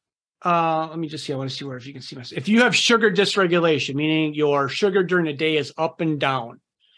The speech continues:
that means that you don't have good glucose storage. So the storage happens in your liver.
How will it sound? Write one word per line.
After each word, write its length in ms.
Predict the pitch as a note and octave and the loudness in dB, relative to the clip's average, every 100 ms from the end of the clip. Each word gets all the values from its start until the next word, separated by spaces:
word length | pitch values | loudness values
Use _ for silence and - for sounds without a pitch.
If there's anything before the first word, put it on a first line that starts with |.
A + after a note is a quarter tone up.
| _ - - - _ _ | _ -20 -20 -20 _ _
that 180 | - D3+ | -2 2
means 260 | F3+ G3+ F#3 | 6 6 4
that 200 | F3 F3+ | 2 2
you 100 | F#3+ | 2
don't 220 | G3 F3+ | 4 2
have 480 | F3+ E3+ E3 C#3 - | 2 2 2 -2 0
good 480 | F3+ F3+ F#3+ F#3 - _ _ _ _ _ _ _ _ _ - | 2 4 2 -2 -8 _ _ _ _ _ _ _ _ _ 0
glucose 460 | F#3+ F#3 F#3 D#3+ | 0 2 -2 -4
storage. 600 | - - F#3+ E3 A#2 A2+ | -8 0 2 2 0 -6
So 220 | - F#3 D#3+ | -4 -2 0
the 100 | D3+ | -2
storage 580 | - A#3 A#3 A3 G3 | 0 4 6 4 2
happens 460 | - F3+ F3+ G3 F3 | -2 -2 0 -2 -2
in 140 | F3+ | -2
your 140 | E3+ D#3+ | -2 -2
liver. 460 | D3+ F3 C3 - | 0 0 -2 -18